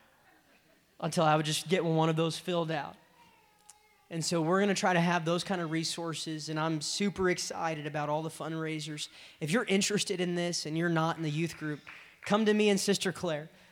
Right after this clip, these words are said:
We would love to talk to you. We would love to get you involved. If you just wanna help facilitate fundraisers for the youth, you wanna make 'em work, we're okay with that.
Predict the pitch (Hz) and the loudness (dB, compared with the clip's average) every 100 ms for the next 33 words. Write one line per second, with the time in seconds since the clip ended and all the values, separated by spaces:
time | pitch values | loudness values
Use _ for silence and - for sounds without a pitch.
0 | - _ _ 165 180 165 170 175 175 - | -20 _ _ 0 2 4 4 4 2 0
1 | 180 185 185 - 185 180 160 160 156 160 | 2 2 0 -8 -4 -2 0 0 0 0
2 | 160 165 - 165 147 151 156 160 160 160 | 0 -2 -2 -2 -2 2 2 2 -2 -8
3 | 143 170 165 156 151 160 160 156 170 160 | -10 -6 -4 -2 0 -2 -2 -4 -2 -2
4 | 160 165 156 160 160 156 151 151 - - | -2 -2 -2 -2 -2 0 -2 -4 -6 -4
5 | 170 156 156 156 160 160 170 175 160 143 | 0 0 0 0 -2 -4 -6 -4 -2 -2
6 | 151 156 147 139 160 160 - - _ _ | -4 -4 -4 -2 -4 -6 -16 -20 _ _
7 | _ _ - 156 151 156 151 156 160 - | _ _ -6 -6 -4 -6 -6 -8 -8 -10